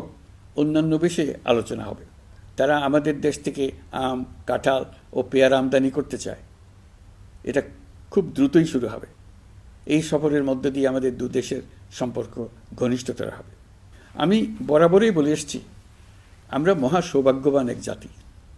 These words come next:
পৃথিবীর মানচিত্রে আমাদের অবস্থানের কারণে। বাংলাদেশ, ভারত, নেপাল ও ভুটান, দক্ষিণ এশিয়ার এই চারটি দেশ মিলে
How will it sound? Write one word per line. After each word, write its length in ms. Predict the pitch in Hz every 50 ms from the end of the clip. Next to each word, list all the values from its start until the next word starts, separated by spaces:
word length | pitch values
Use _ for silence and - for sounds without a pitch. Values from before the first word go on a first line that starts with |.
| - -
পৃথিবীর 420 | 151 139 - 175 160 170 165 143
মানচিত্রে 520 | 143 131 131 120 - 139 127 - - 135 131
আমাদের 280 | 131 131 127 135 131
অবস্থানের 540 | 120 110 127 127 - - 147 131 123 123 123
কারণে। 320 | - 110 110 110 104 - - - - - - - - - - - - - - - - - - - - - - - - - - - - -
বাংলাদেশ, 520 | 120 123 123 127 123 123 120 127 131 127 - - - - - - - - - - - - - - 101
ভারত, 320 | 127 120 123 123 123 123 - - - - - - - - - - - 117
নেপাল 420 | 117 120 113 - 127 120 120 - - - - - - - - -
ও 80 | 139 131
ভুটান, 360 | 127 135 131 - 117 107 - - - - - - - - - - - - - -
দক্ষিণ 460 | 107 151 156 156 - - - 208 190
এশিয়ার 340 | 190 180 180 - 175 165 165 165 -
এই 140 | 156 165
চারটি 420 | 165 165 - 143 135 - - 175 160
দেশ 260 | 139 143 143 139 143
মিলে 300 | 135 123 120 117 113